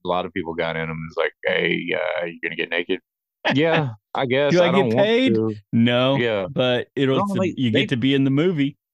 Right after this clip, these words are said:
Speaker 1: Yeah, you get to be in a movie. That's how, like, uh, you know, like, uh, all of the chicks that are, like, hot stars now, they got to start
Speaker 2: Yeah.
Speaker 1: in, like, crappy horror movies.
Speaker 2: Right.
Speaker 1: Jennifer Aniston, you know, you go down the list, it's just da, da, da. Renee Zellweger was in, uh,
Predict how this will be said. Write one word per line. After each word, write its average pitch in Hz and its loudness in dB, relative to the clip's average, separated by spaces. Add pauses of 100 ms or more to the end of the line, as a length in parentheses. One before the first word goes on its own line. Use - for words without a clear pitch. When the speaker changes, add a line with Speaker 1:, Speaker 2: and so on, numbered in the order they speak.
(200)
Speaker 1:
Yeah, 127 -2
you 123 -2
get 127 -4
to - -8
be 131 0
in 127 0
a 123 0
movie. 123 -2
That's 180 -2
how, 185 2
like, 139 -2
uh, 120 0 (440)
you 120 -4
know, 117 -2
like, 113 -2
uh, 113 0 (220)
all 143 0
of 113 -8 (100)
the 110 0
chicks 127 -4
that 120 0
are, 110 2
like, 107 -2
hot 104 -6
stars 110 -2
now, 113 -2 (140)
they 107 -2
got 110 -2
to 107 -4
start 107 -2
Speaker 2:
Yeah. 98 -6
Speaker 1:
in, 95 -2
like, 90 -4 (140)
crappy 90 -4
horror 87 0
movies. 82 -6 (260)
Speaker 2:
Right. 92 -6 (100)
Speaker 1:
Jennifer 95 0
Aniston, 87 2
you 80 0
know, 78 -2
you 98 -2
go 95 2
down 92 -2
the 85 -4
list, 90 0
it's 76 -12
just 76 -14
da, 78 -2
da, 78 -6
da. 73 0 (480)
Renee 98 4
Zellweger 92 2
was 78 -4
in, 82 -2
uh, 80 -2